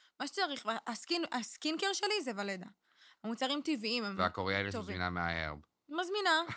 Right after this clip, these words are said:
Speaker 2: <laughs>
Speaker 1: כן, את הפדים האלה.
Speaker 2: אני חולה על הפדים האלה, ממי, יש לי את כל הצבעים.
Speaker 1: באמת?
Speaker 2: ברור, עכשיו
Speaker 1: אין
Speaker 2: שמתי
Speaker 1: על
Speaker 2: את
Speaker 1: הפדים
Speaker 2: הכחול,
Speaker 1: האלה.
Speaker 2: לפני שבאתי,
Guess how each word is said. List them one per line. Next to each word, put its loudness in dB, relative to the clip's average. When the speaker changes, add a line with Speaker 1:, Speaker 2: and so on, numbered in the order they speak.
Speaker 2:
<laughs> 2
Speaker 1:
כן, 8
את 6
הפדים 6
האלה. 6
Speaker 2:
אני 2
חולה 10
על 10
הפדים 2
האלה, 4
ממי, 0
יש 0
לי -4
את -12
כל 4
הצבעים. 0
Speaker 1:
באמת? 6
Speaker 2:
ברור, 2
עכשיו 2
Speaker 1:
אין 6
Speaker 2:
שמתי 6
Speaker 1:
על 6
Speaker 2:
את 2
Speaker 1:
הפדים 6
Speaker 2:
הכחול, 10
Speaker 1:
האלה. 0
Speaker 2:
לפני -6
שבאתי, 4